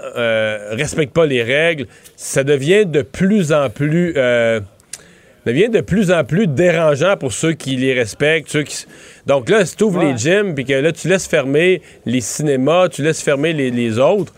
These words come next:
Speaker 1: euh, eux vont devenir doublement frustrés, là, en disant, « Ben là, nous, on respecte la loi, puis on est niaiseux. » Donc,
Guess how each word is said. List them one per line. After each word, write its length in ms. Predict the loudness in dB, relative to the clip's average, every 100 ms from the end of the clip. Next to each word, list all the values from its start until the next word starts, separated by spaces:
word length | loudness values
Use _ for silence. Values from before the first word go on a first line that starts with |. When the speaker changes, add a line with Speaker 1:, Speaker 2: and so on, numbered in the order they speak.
| -20 -16 -6
Speaker 1:
euh, 200 | -2 -2 2
eux 100 | 2
vont 160 | 2 2
devenir 320 | 0 2 0
doublement 440 | 0 0 2 0
frustrés, 480 | -2 -8 -4 -2 0
là, 100 | -2
en 40 |
disant, « 240 | -2 -2 0
Ben 120 | 0
là, 120 | 0
nous, 100 | 0
on 80 | 0
respecte 340 | 0 -2 -4 -2
la 100 | -2
loi, 280 | 2 0
puis 280 | 0 -2 -2
on 200 | -2 -2
est 80 | -2
niaiseux. » 400 | 0 0 0 -2
Donc, 140 | -2